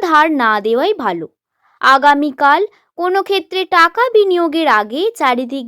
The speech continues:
বিচার বিবেচনা করুন। প্রতারণার ফাঁদে পড়ার সম্ভাবনা রয়েছে। শত্রুদের থেকে একটু সাবধানে থাকুন, তারা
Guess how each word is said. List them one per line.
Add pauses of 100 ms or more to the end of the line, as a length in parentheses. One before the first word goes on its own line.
বিচার
বিবেচনা
করুন। (580)
প্রতারণার
ফাঁদে
পড়ার
সম্ভাবনা
রয়েছে। (560)
শত্রুদের
থেকে (100)
একটু
সাবধানে
থাকুন, (540)
তারা